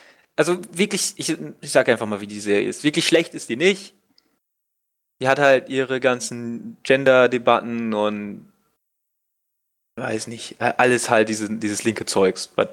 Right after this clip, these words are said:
immer im Moment in der ganzen Netflix-Geschichte, in den Netflix-Geschichten reingeschmissen wird, was ja nicht mal schlecht ist. Solange die das nicht irgendwie wie so ein Fremdkörper einfügen.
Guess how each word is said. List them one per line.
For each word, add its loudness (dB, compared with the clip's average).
immer 6
im 0
Moment 0
in 2
der 4
ganzen -2
Netflix-Geschichte, 2
in -2
den 4
Netflix-Geschichten 0
reingeschmissen 0
wird, 4
was 4
ja 4
nicht -2
mal 0
schlecht -4
ist. -20
Solange 4
die -10
das 2
nicht -12
irgendwie -6
wie -8
so -6
ein -4
Fremdkörper 4
einfügen. -2